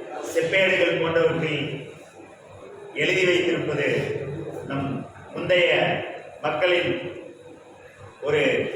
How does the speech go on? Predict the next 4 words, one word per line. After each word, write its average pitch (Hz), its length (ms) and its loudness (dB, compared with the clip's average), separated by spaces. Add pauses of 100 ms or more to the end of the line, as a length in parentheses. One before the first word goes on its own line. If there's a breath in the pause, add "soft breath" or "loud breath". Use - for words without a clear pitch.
(220)
அரணாகும், 180 640 4 (320)
பாதுகாக்கக்கூடிய 165 960 2 (100)
ஒரு 151 160 2 (240)
நிலையாகும் 165 560 4